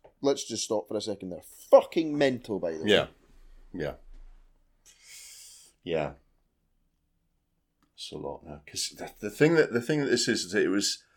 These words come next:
Speaker 2: it's quite a while ago this film came. It's about twenty years ago, isn't it? So it's the kind of,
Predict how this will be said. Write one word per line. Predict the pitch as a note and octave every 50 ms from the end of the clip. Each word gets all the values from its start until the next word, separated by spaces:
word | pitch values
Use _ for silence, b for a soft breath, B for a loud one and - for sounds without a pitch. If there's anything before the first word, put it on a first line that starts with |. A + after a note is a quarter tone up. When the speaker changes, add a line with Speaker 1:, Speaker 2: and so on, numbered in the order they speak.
| b b b b b
Speaker 2:
it's | - F#3+ -
quite | - - D3 C3 - A2+
a |
while | G#2 G#2+ A#2 B2 B2
ago | A#2 G#2 G2 E2+
this | D#2+ F2 - -
film | - E2 C#2+ -
came. | - - D#2
It's | D2 -
about | - A2 - -
twenty | - - A2+ G2 F#2
years | F2+ G2+ G2 F#2+ F#2+ -
ago, | - D2 C#2+ E2
isn't | F2 - - C2+
it? | B1+ - -
So | - - E2 D#2+
it's | D#2 - -
the | -
kind | - - - G#2+ G#2+ G#2+ G2+
of, | G2 F#2 - -